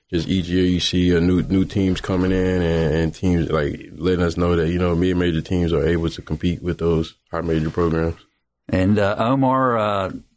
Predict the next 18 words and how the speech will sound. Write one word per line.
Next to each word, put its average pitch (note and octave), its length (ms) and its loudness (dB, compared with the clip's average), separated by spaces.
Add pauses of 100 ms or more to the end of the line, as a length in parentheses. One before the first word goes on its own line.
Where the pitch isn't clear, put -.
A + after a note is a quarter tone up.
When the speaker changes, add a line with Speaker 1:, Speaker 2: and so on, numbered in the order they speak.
(220)
Speaker 2:
switching D3+ 420 0
from B2 140 0
the A2+ 140 2
A B2 100 4
sun, C#3 320 0
it F#2 80 0
wasn't A#2 320 2
an G#2+ 100 4
A A2+ 140 4
sun D3 260 0
team A2 220 2
that F#2+ 160 0
came G#2+ 240 2
in G2+ 160 2
and, F2+ 140 2 (440)
and G2 220 2
beat, A2 400 0
uh, F#2 340 2